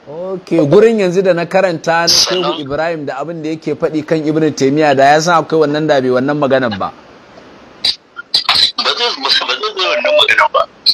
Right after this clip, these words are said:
Speaker 1: Hmm.
Speaker 2: Saboda ya san in su ahli sunna akwai bincike, za a je a bincika.
Speaker 1: Ok, na gane, na gane kuma, na gane, gaskiya ne.
Speaker 2: To kuma kamar misali in ka duba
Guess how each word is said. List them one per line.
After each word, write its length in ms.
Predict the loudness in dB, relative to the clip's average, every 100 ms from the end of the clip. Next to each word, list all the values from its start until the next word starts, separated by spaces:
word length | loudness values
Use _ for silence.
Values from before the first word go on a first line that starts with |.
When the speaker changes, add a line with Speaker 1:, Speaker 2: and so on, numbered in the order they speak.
| -4 -20 -12 -8
Speaker 1:
Hmm. 640 | -8 -10 -18 -16 -16 -6
Speaker 2:
Saboda 360 | -4 0 0 2
ya 100 | 0
san 160 | 2 0
in 80 | 2 2
su 160 | 2
ahli 320 | 0 -2 0
sunna 280 | 0 0 0 -2
akwai 180 | -2 -6 -6
bincike, 420 | -4 -2 -2 -4
za 80 | -2 -2
a 60 |
je 100 | 0
a 100 | -2 -2
bincika. 400 | -2 -2 -2 -6 -8 _ _ -16
Speaker 1:
Ok, 600 | -10 -8 -8 -10 -10 -10
na 180 | -10 -6
gane, 300 | 2 4 6
na 240 | 4 2
gane 340 | 0 -8 -8 -14
kuma, 200 | -18 -18
na 180 | -14 -14
gane, 340 | -12 -12 -14
gaskiya 480 | -12 -12 -10 -8 -8
ne. 60 | -10 -6
Speaker 2:
To 180 | -2 0
kuma 240 | 0 2 2
kamar 260 | 0 0 2 2
misali 480 | 2 2 0 0
in 80 | -2
ka 100 | -4 -6
duba 280 | -6 -2